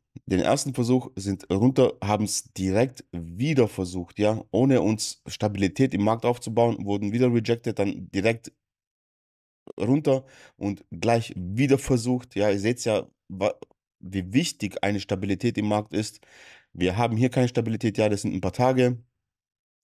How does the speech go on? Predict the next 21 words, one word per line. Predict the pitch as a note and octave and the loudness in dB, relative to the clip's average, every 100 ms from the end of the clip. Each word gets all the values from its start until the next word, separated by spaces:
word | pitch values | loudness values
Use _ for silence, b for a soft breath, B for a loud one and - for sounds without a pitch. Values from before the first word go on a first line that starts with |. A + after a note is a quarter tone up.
| - | -10
bevor | E2 G2 | -4 0
der | F2+ | 2
nächste | G2 A2+ G#2+ | 4 2 -2
Versuch | G2+ A2 G#2+ | -4 -4 0
kam, | G#2 G2 - B B B B | 0 0 -4 B B B B
hier | G#2 G2+ | 0 4
runter, | B2+ C#3 B2+ A2+ - | 4 2 0 0 -2
auch | F#2 | -4
hier | - C3+ A#2+ | -2 0 2
nur | A2 - | 0 -2
ein | G2+ | -6
paar | F#2+ G#2+ | -2 -2
Ta-, | A#2 A#2 _ _ | -2 -8 _ _
ein | - F#2+ | -4 -2
paar | B2 A#2+ | 0 0
Tage | A#2+ A#2+ A#2 F#2+ | 4 2 2 0
und | |
dann | F#2+ F#2+ F#2+ | 0 -2 -2
wieder | A#2+ A2 | 0 0
der | G#2+ | 0
Versuch. | G#2+ G#2 G#2+ | -4 -6 -8